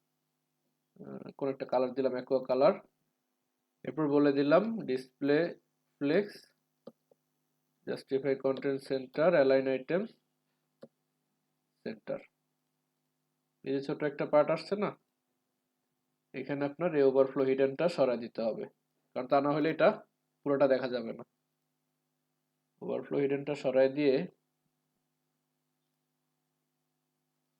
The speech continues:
এই প্রোগ্রেসটাকে বলে দিলাম বর্ডার রেডিয়াস থার্টি পিক্সেল এরকম। এই যে আমার ছোট একটা বক্স আসছে না, এই বক্সটাকে আমি এখন পজিশন করে যে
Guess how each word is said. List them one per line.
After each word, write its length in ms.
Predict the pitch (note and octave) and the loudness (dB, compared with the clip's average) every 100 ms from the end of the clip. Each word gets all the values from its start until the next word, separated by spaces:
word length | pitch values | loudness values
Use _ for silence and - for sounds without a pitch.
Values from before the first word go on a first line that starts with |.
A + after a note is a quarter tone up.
| _ _ _ C3 | _ _ _ -16
এই 80 | B2 | -12
প্রোগ্রেসটাকে 600 | C3+ B2+ C3+ C3+ - C3 C3+ | -10 -6 -6 -4 -6 -4 -4
বলে 140 | C3 B2+ C3 | -4 -4 -4
দিলাম 200 | C3+ D3 | -6 -4
বর্ডার 240 | C3 A#2 A#2+ B2 | -6 -6 -8 -8
রেডিয়াস 320 | B2+ D3+ G3 - _ _ _ _ _ _ _ _ _ _ _ _ _ _ _ _ _ _ - _ _ _ _ _ _ _ _ _ _ _ _ _ _ | -2 -2 -4 -10 _ _ _ _ _ _ _ _ _ _ _ _ _ _ _ _ _ _ -20 _ _ _ _ _ _ _ _ _ _ _ _ _ _
থার্টি 240 | - - A2+ | -16 -14 -14
পিক্সেল 260 | G#2 - A2+ | -14 -12 -12
এরকম। 180 | A2+ - D3 | -10 -6 -4
এই 60 | D3 | 0
যে 60 | D3 | 0
আমার 120 | C#3+ | 0
ছোট 100 | - D3+ | -2 -4
একটা 140 | - C#3+ | -2 2
বক্স 160 | C#3+ C#3 | 2 2
আসছে 120 | D#3 F3+ | -4 -2
না, 60 | E3 | 2
এই 60 | C#3+ | 2
বক্সটাকে 340 | C#3+ D3+ C#3 | 2 0 2
আমি 100 | C#3 C3+ | 2 0
এখন 120 | D3 C#3+ | -2 -2
পজিশন 320 | C#3+ C#3+ D3 C#3 | -2 0 -4 -4
করে 140 | D#3+ A3 - _ _ _ _ _ _ _ | 0 0 0 _ _ _ _ _ _ _
যে 60 | - | -4